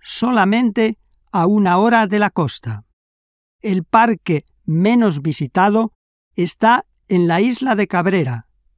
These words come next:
en Baleares. La gente solo viene a pasar el día para hacer visitas guiadas. También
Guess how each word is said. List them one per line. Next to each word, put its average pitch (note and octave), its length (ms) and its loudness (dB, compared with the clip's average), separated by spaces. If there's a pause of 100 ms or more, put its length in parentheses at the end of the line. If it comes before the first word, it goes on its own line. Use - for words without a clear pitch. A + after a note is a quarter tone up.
(140)
en F3 240 -2
Baleares. D3 720 -6 (800)
La D#3+ 180 -2
gente A3+ 480 0 (480)
solo A3+ 420 2
viene F#3+ 420 0 (180)
a F3+ 120 0
pasar F#3+ 440 0
el D#3+ 160 0
día A#3+ 380 0 (600)
para F3+ 280 2
hacer A#3+ 380 0 (280)
visitas F3+ 880 -2 (160)
guiadas. D3+ 680 -2 (840)
También G#3 640 0